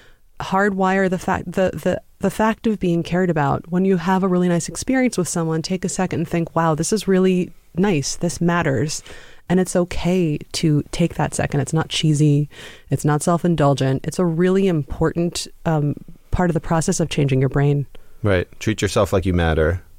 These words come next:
Speaker 1: Hmm.
Speaker 2: And, and treat moments like they matter a little bit. I think
Speaker 1: Yeah.
Speaker 2: that's, I, there was a con-, there was part of the conversation when you were, when Rick was saying, you know,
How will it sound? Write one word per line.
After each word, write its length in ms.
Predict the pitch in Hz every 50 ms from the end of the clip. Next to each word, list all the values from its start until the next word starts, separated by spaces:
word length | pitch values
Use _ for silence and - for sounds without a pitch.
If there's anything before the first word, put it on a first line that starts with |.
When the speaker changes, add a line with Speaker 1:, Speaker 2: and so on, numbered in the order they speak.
| - -
Speaker 1:
Hmm. 320 | - 277 262 247 226 220 214 208 - - - - - - -
Speaker 2:
And, 240 | 85 87 87 92 -
and 160 | 98 90 87
treat 160 | - 117 110
moments 280 | 113 139 165 135 92 -
like 120 | 87 80
they 100 | - 87
matter 300 | 80 80 78 78 78 76
a 80 | 76 76
little 160 | 78 - 80
bit. 200 | - - - - - -
I 60 | -
think 140 | 80 - -
Speaker 1:
Yeah. 60 | 98
Speaker 2:
that's, 180 | - - - - -
I, 180 | - 110 110 - - - - - - -
there 120 | - 117
was 120 | 127 123 131
a 60 | 123
con-, 260 | - 127 127 - 107
there 80 | 123 120
was 100 | 117 -
part 140 | - 131
of 80 | 127 123
the 20 |
conversation 380 | 127 120 117 - 120 113 110 110
when 80 | 101 98
you 80 | 95
were, 120 | 95 95 98
when 340 | - - 95 90 90 90
Rick 240 | - - - 101 -
was 100 | 104 92
saying, 340 | - - 95 92 90 90 - -
you 100 | - 101
know, 280 | 98 92 90 87 -